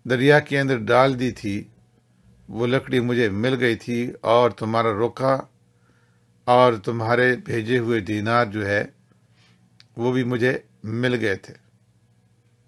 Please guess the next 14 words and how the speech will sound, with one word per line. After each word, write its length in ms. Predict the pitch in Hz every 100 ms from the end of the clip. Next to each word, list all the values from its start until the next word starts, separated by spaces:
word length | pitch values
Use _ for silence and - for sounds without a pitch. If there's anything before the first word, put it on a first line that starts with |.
| _ _ _ _ _
लिहाजा 420 | 110 123 131 143 147
तू 380 | 151 147 - _ _ 135
अपने 280 | 139 143
ये 180 | 139 135
हजार 480 | 117 117 117 123 135
दीनार 380 | 117 117 123 127
अपने 240 | 113 113
पास 320 | 104 123 127 127
रख 220 | 131 - _ _ _ _ _ _ _ _ _ _ -
और 380 | 123 120 - _ 101
वापस 420 | 123 127 135 -
रवाना 300 | 117 104 101
हो 140 | 95
जा। 140 | 101